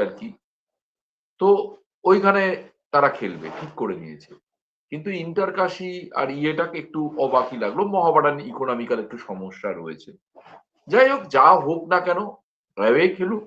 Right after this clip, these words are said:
হোম খেলুক, সিঙ্গেল লিগ বেসিসে ফুটবলটা হচ্ছে, এটা দারুণ মানে খবর। এবং আমি ভীষণ, আমি ভীষণ, ভীষণ আনন্দ পাচ্ছি, বিশ্বাস করো। এই অচল অবস্থা একটু কাটুক, আর ভালো লাগছে না।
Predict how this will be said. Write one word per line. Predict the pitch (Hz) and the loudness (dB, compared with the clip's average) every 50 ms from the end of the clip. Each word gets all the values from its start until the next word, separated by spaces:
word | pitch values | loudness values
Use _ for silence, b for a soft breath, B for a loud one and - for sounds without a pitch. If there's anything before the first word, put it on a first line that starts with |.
| - 127 | -12 -12
হোম | 131 123 143 160 170 165 170 | -8 -8 -8 -8 -8 -8 -6
খেলুক, | 175 175 202 214 143 - _ _ | -6 -4 -6 -6 -8 -12 _ _
সিঙ্গেল | _ 117 135 139 139 165 170 180 180 | _ -12 -12 -8 -6 -6 -4 -2 0
লিগ | 185 180 156 180 | -2 0 0 0
বেসিসে | 170 165 - 165 - 214 214 - - - _ _ _ _ _ _ _ _ _ _ | -2 -2 -4 -6 -4 -4 -4 -4 -6 -12 _ _ _ _ _ _ _ _ _ _
ফুটবলটা | 185 185 170 175 185 202 196 190 190 190 185 - - | -4 -4 0 2 4 4 4 4 4 2 2 2 0
হচ্ছে, | 165 160 - - - 208 208 - - - _ _ _ - 147 | -6 -8 -8 -4 -4 -4 -4 -4 -6 -16 _ _ _ -12 -4
এটা | 143 170 175 190 185 - - - _ - | 0 2 4 4 4 2 -2 -10 _ -4
দারুণ | 98 110 113 123 151 156 160 160 151 - - _ - | 0 2 2 2 2 0 -4 -8 -12 -18 -20 _ -10
মানে | 104 104 104 104 98 - _ - | -8 -6 -6 -8 -10 -12 _ -2
খবর। | 127 127 139 180 208 - - - - | -2 0 2 2 2 2 0 -4 -10
এবং | 131 139 - - - _ _ _ _ _ _ _ _ | -12 -12 -12 -14 -18 _ _ _ _ _ _ _ _
আমি | 123 147 185 190 147 117 - | 0 0 0 0 -4 -10 -14
ভীষণ, | - 131 139 139 - 180 180 185 180 175 | -14 -12 -12 -10 -6 -4 -2 0 0 -2
আমি | 156 127 101 101 | -2 -4 -8 -12
ভীষণ, | 117 117 - 165 165 139 - 101 | -12 -12 -10 -10 -10 -10 -12 -14
ভীষণ | 107 - - 156 131 101 - | -16 -10 -8 -6 -6 -6 -8
আনন্দ | 87 87 85 85 71 78 | -10 -12 -16 -14 -12 -12
পাচ্ছি, | 85 - - _ 95 104 123 | -14 -14 -16 _ -16 -14 -14
বিশ্বাস | 120 - - 147 135 - - - | -12 -8 -8 -8 -8 -8 -8 -8
করো। | - - - - _ _ _ _ _ _ _ _ _ | -8 -8 -8 -12 _ _ _ _ _ _ _ _ _
এই | - 120 123 - - - | -4 -2 -2 -2 -2 -4
অচল | - - 185 180 170 165 | -2 2 4 4 4 4
অবস্থা | 165 - - - 143 127 | 2 -2 -2 -4 -4 -4
একটু | - - 123 - - | -6 -10 -14 -8 -6
কাটুক, | - - - - 147 - _ _ _ - - | -6 -6 -8 -12 -20 -20 _ _ _ 0 0
আর | 123 123 - - | 2 2 0 -4
ভালো | - 85 82 80 78 | -8 -10 -10 -10 -10
লাগছে | 76 73 _ _ _ 73 73 | -14 -18 _ _ _ -20 -20
না। | _ | _